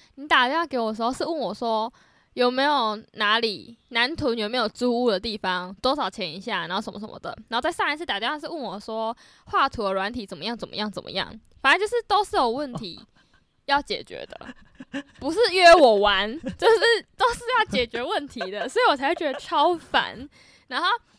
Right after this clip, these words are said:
那一天你打给我，就是要录 Podcast 那时候，我就想说，啊，是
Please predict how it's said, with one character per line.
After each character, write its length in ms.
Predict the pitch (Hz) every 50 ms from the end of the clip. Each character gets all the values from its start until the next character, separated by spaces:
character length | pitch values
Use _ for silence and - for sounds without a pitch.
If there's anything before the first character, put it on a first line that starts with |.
| _ _ -
那 200 | 349 349 359 381
一 60 | 440
天 240 | 427 359 359 370 311
你 40 | 254
打 180 | 220 190 190
给 140 | 214 196 202
我， 120 | 220 196 233
就 80 | 262
是 80 | 294 311
要 140 | 330 320 320
录 140 | 339 320 285
Podcast 440 | - 285 269 277 254 277 254 - 208
那 120 | 220 233
时 140 | 220 196 214
候， 180 | 233 226 - 233 _ _ _ _ _ -
我 100 | 269 302
就 60 | 359 494
想 140 | 392 294 294
说， 20 |
啊， 360 | - 320 349 311 - - - _ _ - - -
是 120 | - -